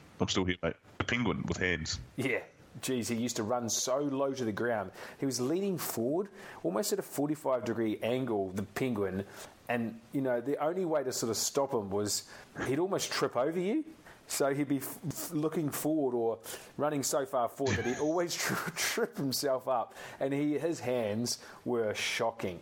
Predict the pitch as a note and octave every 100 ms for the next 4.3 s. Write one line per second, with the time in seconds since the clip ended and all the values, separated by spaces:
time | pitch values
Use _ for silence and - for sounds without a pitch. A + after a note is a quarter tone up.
0 | - D#3+ D#3+ G3+ G#3 - - A#3 B3 -
1 | - E3 A2 G2 F#2 F#2+ F2 F2+ E2+ E3
2 | F#3 F#3 F3 F3 G#3 F#3+ E3 F#3+ D3+ C#3
3 | C#3+ - - C#3+ D#3+ B2 - G#2 - G2
4 | F#2 B2 G2